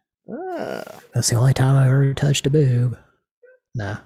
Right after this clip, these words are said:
Speaker 2: But anyway, we went.
Speaker 1: You heterosexual, you.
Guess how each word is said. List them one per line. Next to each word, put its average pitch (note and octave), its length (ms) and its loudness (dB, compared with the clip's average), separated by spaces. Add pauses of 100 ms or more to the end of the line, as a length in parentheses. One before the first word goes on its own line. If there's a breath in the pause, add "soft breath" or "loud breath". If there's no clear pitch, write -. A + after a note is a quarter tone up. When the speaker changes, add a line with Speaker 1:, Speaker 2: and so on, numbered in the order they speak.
(480)
Speaker 2:
But A#2 340 -2
anyway, A2+ 360 -2
we B2+ 160 0
went. C#3 260 4 (520)
Speaker 1:
You C3 160 2
heterosexual, G2+ 880 2
you. F#2 520 -4